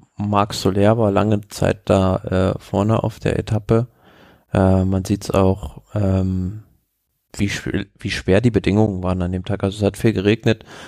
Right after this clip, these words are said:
allein schon daran, wie viele Fahrer an dem Tag aufgegeben haben oder gar nicht mehr angetreten sind. Ähm, und am Ende war's dann ein Sprint aus einer kleinen Gruppe heraus. Das kann ja Roglic sehr gut.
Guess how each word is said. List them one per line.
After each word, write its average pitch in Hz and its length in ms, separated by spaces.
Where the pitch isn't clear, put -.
allein 98 320
schon 104 140
daran, 98 320
wie 101 100
viele 95 260
Fahrer 98 240
an 98 100
dem 95 140
Tag 95 200
aufgegeben 95 600
haben 95 300
oder 95 500
gar 90 140
nicht 95 160
mehr 92 100
angetreten 95 560
sind. 104 320
Ähm, 95 800
und 98 1000
am 101 300
Ende 107 580
war's 98 340
dann 98 220
ein 95 120
Sprint 110 440
aus 104 180
einer 95 100
kleinen 95 360
Gruppe - 280
heraus. 107 440
Das - 180
kann 104 220
ja 107 80
Roglic 104 400
sehr 104 260
gut. 113 300